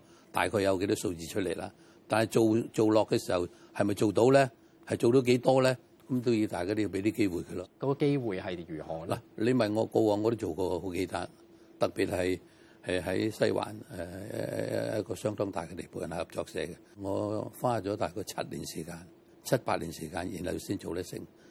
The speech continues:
Speaker 1: 咁就 so happen 呢，嗰段時間呢，個市道係唔係好，咁你就易做。個市道好呢，你更加冇得做。呢類呢，就即係講得咩啲呢？就係，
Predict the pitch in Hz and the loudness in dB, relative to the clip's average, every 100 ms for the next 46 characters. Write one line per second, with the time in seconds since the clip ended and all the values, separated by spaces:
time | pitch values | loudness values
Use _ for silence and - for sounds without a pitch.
0 | - - 139 143 - - 147 135 139 - | -18 -4 -2 -2 -4 2 4 6 2 0
1 | 80 107 110 117 117 101 98 82 95 101 | -4 -4 -2 -2 -2 -6 -6 -6 -4 -6
2 | 110 - - - - - - 92 95 101 | -8 -14 -20 -16 -8 -6 -4 -4 -4 -4
3 | 92 90 82 95 82 82 80 82 80 - | -4 -4 -4 -6 -6 -6 -6 -4 -6 -8
4 | - - 101 104 90 82 80 78 90 78 | -14 -14 -8 -6 -4 -6 -6 -6 -6 -6
5 | - - - 139 - 117 104 98 107 120 | -12 -12 -2 0 2 2 2 2 0 0
6 | 113 - 92 92 92 87 95 - - - | -2 -4 -4 -4 -4 -6 -10 -10 -12 -12
7 | - 175 143 98 110 131 127 - - - | -2 4 4 4 2 0 -2 -14 -20 -8
8 | - 98 123 117 98 - 98 110 117 113 | -2 0 2 0 0 -2 -4 0 0 0
9 | 98 107 110 101 82 80 80 | 0 0 0 -2 -2 -2 -4